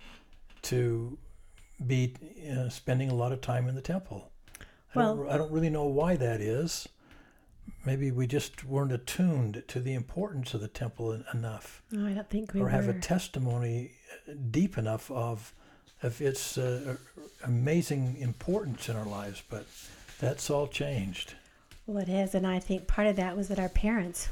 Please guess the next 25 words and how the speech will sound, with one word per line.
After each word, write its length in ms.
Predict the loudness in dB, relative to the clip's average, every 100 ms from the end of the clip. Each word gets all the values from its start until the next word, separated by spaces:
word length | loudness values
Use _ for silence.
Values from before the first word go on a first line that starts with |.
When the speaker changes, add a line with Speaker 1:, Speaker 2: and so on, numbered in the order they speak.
| -6 -12 -18 -20 -18 -4
Speaker 2:
did 160 | -2 2
not 380 | 4 6 4 4
talk 280 | 2 2
about 280 | 2 2 2
it 160 | -2 -4
hardly 360 | 0 2 2
at 80 | 2
all. 420 | 4 4 2 0 -4 -10 -20 -6 0
In 60 |
Speaker 1:
They 60 | 2
Speaker 2:
fact 80 | 6
Speaker 1:
didn't, 340 | 6 6 2
but, 200 | 2 2 -2 -6 -8 -6 0
but 240 | 0 2
I'm 160 | 0 2
sure 240 | 2 2
your 140 | 2 2
parents 340 | 2 0 -2
went. 140 | 0
My 160 | 2 2
parents 440 | 2 0 0 -4
went 140 | -4 -2
to 40 |
the 100 | -2 -2
temple 540 | 0 0 -2 -4